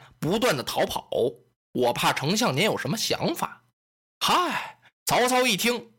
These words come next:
，“这我有什么想法呀？你整顿军马，这是好事啊。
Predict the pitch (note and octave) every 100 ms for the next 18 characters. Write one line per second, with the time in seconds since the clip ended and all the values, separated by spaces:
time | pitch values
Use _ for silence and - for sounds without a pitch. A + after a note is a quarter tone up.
0 | _ - C#4+ C#4+ A3 G3 F3 D3+ D#3 F3+
1 | C3+ E3 D3+ C#3 D3 _ _ _ _ -
2 | A2+ A2+ G2+ G2+ C3+ F3 D3 A3 A#3 F#3
3 | C3 A3+ A3+ F#3+ - - C3+ D4 B3+ G#3